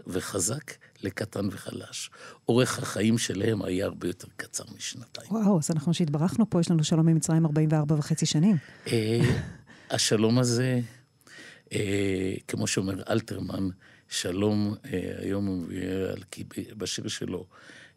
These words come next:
Speaker 1: אה, זמר הפלוגות, שלום על הרובים.
Speaker 2: שלום על הרובים. אה, יש לך,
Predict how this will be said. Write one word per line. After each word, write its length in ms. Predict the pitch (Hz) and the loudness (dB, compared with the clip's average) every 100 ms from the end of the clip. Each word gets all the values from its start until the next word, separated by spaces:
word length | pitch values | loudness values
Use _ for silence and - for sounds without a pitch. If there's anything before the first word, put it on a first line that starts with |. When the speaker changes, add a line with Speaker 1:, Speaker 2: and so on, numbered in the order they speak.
| 101 | -6
Speaker 1:
אה, 60 | 101 95 65 50 50 65 123 123 - - - - - | -4 -2 -4 -6 -6 -10 -12 -14 -16 -16 -14 -16 -14
זמר 1000 | 110 92 95 95 92 95 90 - - 92 | -10 -4 -2 -2 -2 -2 -4 -6 -6 -6
הפלוגות, 800 | - - 92 123 117 107 - - - - | -8 -8 -2 0 2 -2 -8 -20 -20 -14
שלום 460 | - - 92 98 95 | -6 -4 0 0 0
על 160 | 90 | -2
הרובים. 400 | 85 85 87 - - _ _ _ _ - | -2 -4 -10 -12 -18 _ _ _ _ -18
Speaker 2:
שלום 420 | - - 151 143 | -12 -8 -4 -2
על 80 | 139 | -4
הרובים. 400 | 139 143 147 151 - - - - - - | -4 -4 -2 -2 -6 -18 -20 -20 -18 -2
אה, 60 | 175 170 160 160 160 156 - - - | 2 4 6 4 4 2 -4 -20 -4
יש 180 | 196 - | -2 0
לך, 160 | - | 2